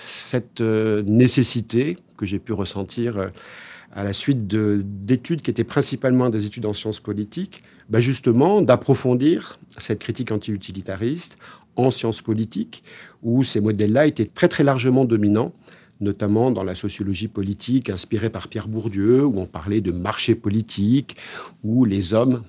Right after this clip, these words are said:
et les femmes, mais bien davantage les hommes que les femmes, euh, qui investissaient dans le marché politique, visaient à accumuler différents capitaux.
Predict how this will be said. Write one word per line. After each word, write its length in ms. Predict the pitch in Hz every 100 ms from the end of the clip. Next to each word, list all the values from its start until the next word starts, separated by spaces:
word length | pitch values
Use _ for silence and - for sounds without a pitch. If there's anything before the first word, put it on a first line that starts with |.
| _ _ - _ _
et 80 | 101
les 100 | 98
femmes, 360 | - 113 143 131
mais 140 | 95
bien 180 | 87 85
davantage 440 | 95 92 95 104 98
les 140 | 92
hommes 140 | 92
que 80 | 90
les 160 | 95 87
femmes, 280 | - 139 147 - - - - -
euh, 200 | 98 92 - - - _ _ - - -
qui 220 | - 117
investissaient 800 | 104 107 127 - 135 - - 151
dans 100 | 120
le 80 | 110
marché 320 | 104 - 117
politique, 600 | - 104 101 - 120 147
visaient 360 | 110 104 98 120
à 100 | 95
accumuler 640 | 117 - 120 110 107 127
différents 380 | 117 101 107 110
capitaux. 600 | 107 131 - 113 104 104